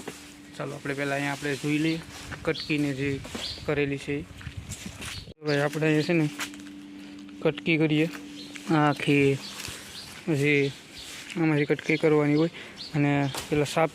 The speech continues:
કરી નાખીએ. અને પછી આપણે આને કટકી છે ને જો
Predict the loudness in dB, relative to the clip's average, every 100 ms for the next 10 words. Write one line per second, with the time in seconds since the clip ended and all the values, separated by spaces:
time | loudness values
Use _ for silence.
0 | 2 4 6 4 2 -2 -2 -10 -18 -16
1 | -14 -12 -8 0 0 0 -2 2 2 2
2 | -2 -10 -2 2 6 6 8 6 6 4
3 | 2 2 4 6